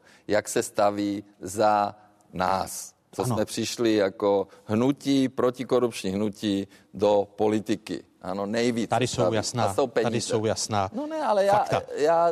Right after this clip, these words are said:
Speaker 1: s-,
Speaker 2: Chápu
Speaker 1: to
Speaker 2: správně,
Speaker 1: beru,
Speaker 2: že
Speaker 1: beru to jako
Speaker 2: šéfa,
Speaker 1: výzvu.
Speaker 2: šéfa Ředitelství
Speaker 1: No.
Speaker 2: silnic a dálnic považujete
Speaker 1: No.
Speaker 2: za muže na svém místě, není důvod
Speaker 1: To já
Speaker 2: jej
Speaker 1: jsem
Speaker 2: měnit.
Speaker 1: neřekl, to já jsem neřekl. Já bych to řešil úplně jinak.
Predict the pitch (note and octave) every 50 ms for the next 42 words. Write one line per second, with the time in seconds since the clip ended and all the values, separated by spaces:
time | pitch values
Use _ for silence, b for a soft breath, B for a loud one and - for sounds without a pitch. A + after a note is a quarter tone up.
0 | D#3+ - - - - - - - A3 - C4+ - - A3+ G#3+ G#3 G#3 G#3+ G#3+ G#3+
1 | F3+ - - - - A#2+ F#3 F3+ F3+ - C3+ G#2 G2 C3 E3 F4 - F#3 D#3+ D#3+
2 | D#3+ D#3+ D#3+ D#3+ G3 A3+ A3 A#3 G3+ F3+ G#3 F#3+ G3 - G3 F3+ - G#2+ A2 A2
3 | A#2 C#3+ E3 E3 E3 E3 D3+ - C3 C3+ B2+ C3 C3 C3 C3 C3 B2 - - B2+
4 | A#2 B2 A2 G2 A2+ A#2+ G#2+ - A2 G2+ G#2 G2 G#2 G#2 G#2 G#2+ G2+ F2+ - -
5 | F2 F2 F2+ G2 A#2 - - - C3+ B2+ A#2 A2+ G#2+ G#2 G#2 F#2 G2 F#2 F2+ F2+
6 | B2+ C3+ F3 F3+ F#3 F3+ G#3+ A3+ G#3+ - E3+ C3 A#2 - - - - C#3+ C#3+ -
7 | D#3 D#3 D#3 C#3+ C3 A#2 A#2+ A#2+ B2+ C#3 D#3+ - - E3+ D#3 D#3+ - - E3+ D#3+
8 | D#3 - E3 E3+ E3 E3+ E3 D3 A#2 -